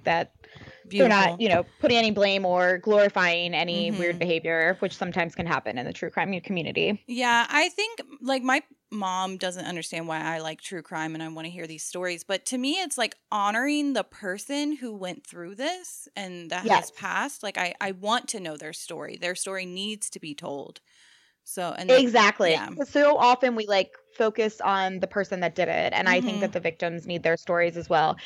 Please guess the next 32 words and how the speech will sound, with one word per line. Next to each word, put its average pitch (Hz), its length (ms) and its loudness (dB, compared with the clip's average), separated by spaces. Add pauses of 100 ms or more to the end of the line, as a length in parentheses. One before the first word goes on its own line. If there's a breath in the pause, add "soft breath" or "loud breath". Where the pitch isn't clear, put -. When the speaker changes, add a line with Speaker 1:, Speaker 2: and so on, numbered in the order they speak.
(120)
Speaker 1:
Yeah, 247 160 8
but 226 140 6
you're 220 120 6
right. 202 220 6
There's, 202 300 4
like, 196 160 2
some 202 240 -4
weird 185 300 0
fetish - 440 2
things 190 240 -6
that 196 140 2
happen 190 260 2
in 185 80 -2
the 185 100 -4
true 185 200 -4
crime 180 260 0
community 180 420 0
where 170 200 4
we're, 165 80 4
like, 147 140 0
Speaker 2:
Mm-hmm. - 80 -12
Speaker 1:
some 160 280 0 (300 loud breath)
women 175 260 0
are 170 240 2
oddly 170 320 0
obsessed 277 480 0
with 254 240 0
serial 240 320 4
killers. 208 580 2
I'm 175 160 2
not 170 300 2
one - 140 -4